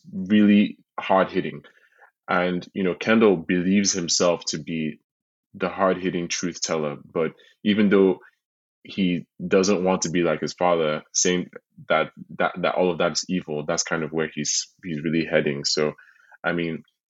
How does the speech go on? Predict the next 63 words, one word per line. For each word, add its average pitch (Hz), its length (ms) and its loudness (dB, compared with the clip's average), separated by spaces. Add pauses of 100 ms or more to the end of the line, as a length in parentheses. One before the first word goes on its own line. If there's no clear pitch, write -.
the 90 160 0
interactions 95 580 0
in 87 120 -4
that 87 160 -2
scene 82 320 -6
were 78 120 -6
great. 80 500 -2 (720)
Um, 80 580 2 (400)
you 90 80 -4
know, 85 140 -2
just 98 420 0
<laughs> - 280 -8
the 104 180 -4
part 104 240 2
where 101 100 6
he's 92 200 6
like, 85 200 2 (300)
<laughs> - 60 -10 (760)
where 110 120 4
he's 101 120 2
telling 104 300 4
Roman 98 320 4
and 87 120 -4
he's 85 120 -6
like, 85 140 -2
"I 87 80 2
don't 101 140 2
wanna 95 180 -2
joke 90 240 -2
about 90 340 -2
this. 87 240 -4
Like, 82 120 -4 (100)
please, 92 460 -2
just, - 240 -4
like, 78 160 -2 (800)
I'm 92 140 0
even, 104 260 0
I 92 80 -2
can't 107 300 0
even 95 140 -2
believe 90 200 0
I'm 82 120 -4
talking 104 260 2
about 90 240 2
all 87 100 0
this." - 160 -4
You 82 80 -6
can 82 120 -6
see 104 180 4
it 92 60 0
in 82 100 -4
his 78 200 -4
face. 92 320 4
And 85 120 -2
then 85 120 0
Roman's 92 320 2
like, 82 140 0
"Shiv, 131 260 2
you've 113 160 -4
killed 104 240 0
a 76 40 -8
kid, 73 220 -4
right?" 82 200 2